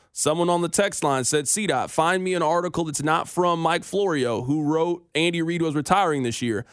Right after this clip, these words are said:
I don't trust anything that he said." I think it's important to note that in this story, he was sourcing Jeff Darlington of E S P N, but that's perfectly fine. So remember, the story that I just read you was from Dianna Russini.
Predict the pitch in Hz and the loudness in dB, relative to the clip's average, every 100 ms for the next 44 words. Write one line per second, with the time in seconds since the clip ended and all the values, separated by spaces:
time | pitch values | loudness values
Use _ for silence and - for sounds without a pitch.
0 | - 113 151 175 - 160 - 196 190 160 | -8 -2 -2 0 -2 -2 -2 -2 -2 -2
1 | 180 170 170 165 151 220 135 - 113 147 | -2 2 2 2 2 0 0 -4 -2 -2
2 | 143 139 120 180 165 143 147 165 151 139 | 0 -2 0 -2 0 0 0 0 -2 0
3 | 156 147 135 156 156 151 151 143 - 156 | 0 0 0 0 0 0 0 0 0 0
4 | 151 151 143 147 139 156 147 147 139 147 | -2 -2 0 0 0 0 2 0 -2 -2
5 | 139 160 160 - 196 175 165 - - - | -2 -2 -4 -4 -2 -2 -2 -4 -12 -6
6 | 147 - 175 214 - 208 208 208 175 233 | -6 0 0 2 2 2 0 -4 0 0
7 | 156 - _ _ _ _ - 175 170 165 | 0 -6 _ _ _ _ -4 0 0 -2
8 | 160 202 294 185 143 143 147 - - 240 | -4 -2 -2 -2 -4 -2 0 0 0 -2
9 | 262 240 240 226 190 233 202 254 240 139 | -2 -2 -2 0 -2 -4 -4 -4 -4 -4
10 | 151 143 147 - 160 143 165 202 233 226 | -4 -4 -6 -2 -2 0 0 0 0 0
11 | 196 185 220 170 131 123 | 0 0 0 -2 -4 -8